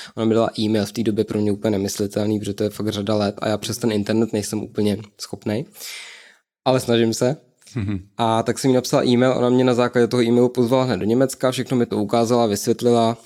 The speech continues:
Speaker 1: pak jsme měli trošičku rozkol, protože já jsem ty panenky začal kupovat, říkal jsem si, „Tak když jsou jako, když teď jsou ty nejdražší, nejstarší, který už se nevyrobí, tak půjdu jenom tady po těch nejvzácnějších.“ No a takže takhle pak jako postupně jsem to začal mít skoro víc než ona,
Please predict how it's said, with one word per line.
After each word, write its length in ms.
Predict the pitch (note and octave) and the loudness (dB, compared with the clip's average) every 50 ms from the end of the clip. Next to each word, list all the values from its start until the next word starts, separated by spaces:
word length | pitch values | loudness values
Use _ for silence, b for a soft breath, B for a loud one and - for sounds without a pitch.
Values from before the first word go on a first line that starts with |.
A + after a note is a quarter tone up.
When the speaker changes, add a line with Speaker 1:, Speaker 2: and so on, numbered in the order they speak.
| _ _ - | _ _ -6
Speaker 1:
pak 140 | A#2+ A2+ | -6 -4
jsme 120 | - - B2 | -2 0 2
měli 140 | A#2+ A#2 A2 | 2 2 0
trošičku 460 | A#2 A2+ G#2+ B2 A2+ - - - A2+ | -2 -6 -6 -6 -6 -6 -2 0 0
rozkol, 360 | G#2+ G#2 - - A#2+ A#2 G#2 | 0 0 -2 0 0 0 0
protože 340 | - A2+ - - A#2 G#2+ A#2 | 0 -6 -6 -6 -2 0 0
já 100 | G#2 G#2+ | 0 0
jsem 180 | - - A2+ | -2 -4 -4
ty 100 | G#2 A#2 | -4 -4
panenky 340 | - - A2 A2 G#2+ G#2 A#2+ | -2 -2 -2 -2 -2 -2 -2
začal 280 | A2 G#2 - - A#2+ G2+ | -4 -4 -2 -2 -4 -4
kupovat, 460 | - - - - A#2 A2+ A2+ A2 G#2+ | -4 -8 -4 0 2 2 2 2 0
říkal 220 | G#2 G2+ - G#2+ | -4 -4 -4 -4
jsem 160 | G2+ - A2 G2+ | -4 -4 -6 -8
si, 120 | - G#2+ | -8 -6
„Tak 140 | - A2+ G#2+ | -6 -6 -4
když 160 | G#2+ G#2 - | -4 -8 -6
jsou 200 | - - A2+ A2 | -2 0 2 2
jako, 420 | A2 G#2+ - C3+ C3 A#2+ G#2 F#2+ - _ _ _ _ _ _ | 2 2 2 0 0 0 0 -4 -8 _ _ _ _ _ _
když 180 | G#2+ G2 - | -12 -12 -4
teď 160 | - C3+ C3 - | -2 -2 -2 0
jsou 360 | - A#2+ A#2+ B2 B2 B2 B2+ | 0 2 4 4 4 2 0
ty 140 | - A#2+ A#2 | 0 0 2
nejdražší, 460 | A2+ A2 G#2+ A#2 B2 A#2+ - - A#2+ | 2 2 2 2 0 0 0 0 0
nejstarší, 540 | G#2+ G#2 - - A2+ A2+ - - - A#2+ A2+ | 0 0 -2 -2 -4 -4 -4 -2 -4 -6 -4
který 200 | - A2 A#2 A2+ | -2 -2 -2 -2
už 80 | A2 | -2
se 100 | - B2+ | -2 -2
nevyrobí, 580 | A#2 A2 G#2 G#2+ A2 G#2+ A2 A2+ A#2 A#2 A#2+ B B B B B B B B - | -2 0 2 2 2 2 2 4 2 2 2 B B B B B B B B -6
tak 160 | B2+ A#2+ - | -6 -6 -2
půjdu 180 | - B2 A#2+ A2+ | 0 2 4 4
jenom 160 | A2+ A2+ G#2 | 4 4 4
tady 180 | A#2+ A2+ A2+ | 4 2 2
po 120 | G#2 - A2 | 2 0 -2
těch 240 | G#2 A#2 G#2+ - A#2+ | 0 0 0 0 0
nejvzácnějších.“ 880 | G#2 G2+ G2 G2+ G#2 G#2 G#2 - A2+ G2 F#2+ - - - - - - - _ _ _ _ _ B2+ | 0 0 2 2 0 0 0 0 -2 -2 -2 -2 -6 -10 -12 -18 -20 -20 _ _ _ _ _ -14
No 380 | B2 A2 G#2+ G#2 G2+ - - | -10 -6 -6 -6 -6 -4 -4
a 340 | G#2+ G#2+ G#2 G#2 G#2 G#2+ G#2+ - _ _ - | -2 0 0 0 -2 -4 -8 -14 _ _ -4
takže 260 | A2+ A2 G2+ A2 G#2 | -4 -2 -2 -4 -4
takhle 320 | - G#2 G2+ - A2+ G#2+ | -4 -4 -4 -2 -4 -4
pak 260 | - - G#2 F#2+ - | -4 -6 -8 -8 -6
jako 380 | A2 G2+ - - A#2 G#2+ G2+ G2+ _ | -8 -8 -2 -2 -2 -2 -2 -6 _
postupně 360 | - G#2 - - - A2+ A2 | -14 -12 -12 -10 -8 -6 -6
jsem 160 | - - A2+ A2 | -6 -6 -8 -6
to 120 | - A#2 | -2 -2
začal 280 | A2+ G#2 - - A2+ A2 | -2 -2 -2 -2 -2 0
mít 160 | A#2 A2+ A2+ | 0 -2 -2
skoro 240 | - - A#2+ A2+ A2+ | -4 0 0 2 2
víc 200 | A2+ A2 - - | 0 -2 -4 -6
než 140 | A#2+ G#2+ | -6 -4
ona, 380 | G2+ G2+ G#2+ G#2+ A2 A2+ A#2 | -4 -2 -2 0 -2 -2 -4